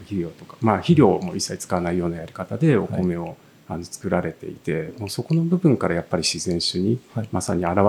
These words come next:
Speaker 1: れてるんだろうな、なんていう感じが。
Speaker 2: はい。
Speaker 1: はい。
Speaker 2: そうですね。その、やっぱり、あの、そういう、こう、なんていうんでしょう、酒造り、米作りができる環境に恵まれていると思ってるんですね。
Speaker 1: うん。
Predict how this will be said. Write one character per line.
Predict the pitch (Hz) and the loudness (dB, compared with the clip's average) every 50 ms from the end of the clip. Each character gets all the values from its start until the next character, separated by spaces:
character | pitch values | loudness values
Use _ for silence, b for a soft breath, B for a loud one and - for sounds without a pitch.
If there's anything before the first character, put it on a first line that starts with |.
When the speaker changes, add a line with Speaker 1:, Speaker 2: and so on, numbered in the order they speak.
| 101 95 | 6 4
Speaker 1:
れ | 87 | 2
て | - 92 | 0 -2
る | 85 80 | -2 -2
ん | 82 | -4
だ | 80 80 | -6 -6
ろ | 87 82 | -8 -8
う | 80 | -8
な、 | 80 82 80 | -8 -8 -10
な | 82 82 82 | -10 -12 -16
ん | - | -16
て | - - | -14 -14
い | 78 | -14
う | - | -14
感 | - - - 85 | -14 -16 -18 -18
じ | - - | -18 -16
が。 | 82 82 | -14 -14
Speaker 2:
は | - - 107 - | -4 -2 -2 -2
い。 | - | 0
Speaker 1:
は | - 113 101 92 90 | 0 2 2 2 0
い。 | - - - - - | -2 -6 -16 -16 -16
Speaker 2:
そ | - - - - - - - 113 98 | -14 -14 -12 -14 -16 -12 -10 -8 -8
う | |
で | 98 98 | -6 -6
す | 98 101 98 | -4 -4 -2
ね。 | 101 104 107 | -2 -2 -2
そ | 104 - - 104 | -2 -2 0 4
の、 | 110 113 107 - B B B B B B _ | 4 4 4 4 B B B B B B _
や | - | 2
っ | - | 6
ぱ | - | 6
り、 | 160 113 - - - _ _ _ | 6 6 6 0 -8 _ _ _
あ | 117 117 | -2 0
の、 | 120 120 117 113 110 104 - - - _ _ _ _ - | 2 2 2 2 2 0 -2 -8 -16 _ _ _ _ -8
そ | - - 156 156 | -2 2 4 6
う | 160 | 8
い | 160 156 | 8 10
う、 | 151 147 - - - - _ _ _ _ _ _ _ _ _ _ _ _ _ _ _ _ | 10 8 6 4 -2 -12 _ _ _ _ _ _ _ _ _ _ _ _ _ _ _ _
こ | - 113 110 | -2 0 2
う、 | |
な | 113 113 | 2 2
ん | |
て | - - | 0 -2
い | |
う | 85 87 | -4 -4
ん | 71 | -4
で | - | -4
し | - - | -4 -6
ょ | |
う、 | - - | -6 -6
酒 | - - 110 - 127 | -6 -6 0 0 0
造 | 117 123 - 113 | 0 2 2 0
り、 | 98 | 2
米 | - 107 107 113 110 | 2 2 2 2 2
作 | 117 113 - 117 | 2 0 0 0
り | 107 | 2
が | 101 98 | 2 2
で | 92 90 | 2 2
き | - 92 | 0 -2
る | 90 | -2
環 | 82 - 131 143 147 | -2 0 2 2 4
境 | - 185 180 | 6 6 6
に | 175 180 170 165 | 8 8 8 10
恵 | 156 | 8
ま | 151 151 151 151 | 8 6 6 6
れ | 151 151 | 6 6
て | 147 - 139 | 6 4 4
い | 123 117 | 4 4
る | - 101 | 2 0
と | - - 87 | 0 0 0
思 | 78 80 78 76 | 2 2 0 -2
っ | 78 | -4
て | - - _ - 85 | -6 -10 _ -4 -4
る | - - | -4 -4
ん | - | -8
で | - - | -8 -8
す | - - 107 | -4 0 0
ね。 | 135 156 | 0 2
Speaker 1:
う | 127 | 0
ん。 | 104 | -4